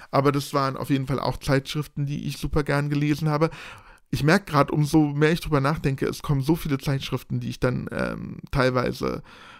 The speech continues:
äh, regelmäßig gekauft habe,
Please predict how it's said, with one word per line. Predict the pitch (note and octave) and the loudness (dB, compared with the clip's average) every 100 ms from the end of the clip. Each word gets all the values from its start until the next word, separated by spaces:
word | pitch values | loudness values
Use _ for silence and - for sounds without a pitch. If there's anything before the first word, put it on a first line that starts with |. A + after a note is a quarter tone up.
| _ - | _ -2
äh, | B2+ B2+ - - G3 - _ _ - | 0 0 -2 -8 -12 -18 _ _ -6
regelmäßig | B2+ D3+ D3 C3 B2+ B2 - | 2 4 4 2 0 -4 -8
gekauft | - C#3+ C#3+ - | -4 0 0 -2
habe, | C3 A#2 B2 B2+ C#3+ | -4 -2 -2 -2 -6